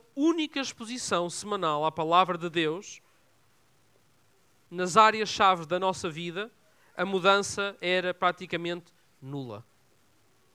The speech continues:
Duas vezes por semana, o estudo concluiu que era praticamente igual. Não havia diferença entre ler uma e duas vezes por semana.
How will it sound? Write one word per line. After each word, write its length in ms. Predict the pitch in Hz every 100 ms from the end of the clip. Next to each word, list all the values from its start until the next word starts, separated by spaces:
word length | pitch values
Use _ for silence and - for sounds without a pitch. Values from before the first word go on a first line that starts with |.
| _ _ _ _ _ _ _ _ _ _ _ _ _ _ _ _ _ _ _ _ _ _ _ _ _ _ _ -
Duas 380 | 139 262 247 196
vezes 260 | 226 -
por 140 | - 202
semana, 500 | - 160 123 110 117 _ _ _ _
o 60 | 160
estudo 280 | - 220 -
concluiu 540 | 208 196 185 196 208
que 420 | - 196 202 208 _ _ _ _ _ -
era 160 | 170 170
praticamente 680 | 196 190 185 180 180 175
igual. 360 | 165 135 113 - _ _ _ _ _ _ _ _ _ _ -
Não 140 | 175
havia 220 | 165 190
diferença 420 | 185 185 160 156
entre 180 | 151 147
ler 180 | 156 156
uma 220 | 190 185
e 40 | 175
duas 220 | 170 160
vezes 180 | 160 -
por 120 | 156
semana. 420 | - 123 110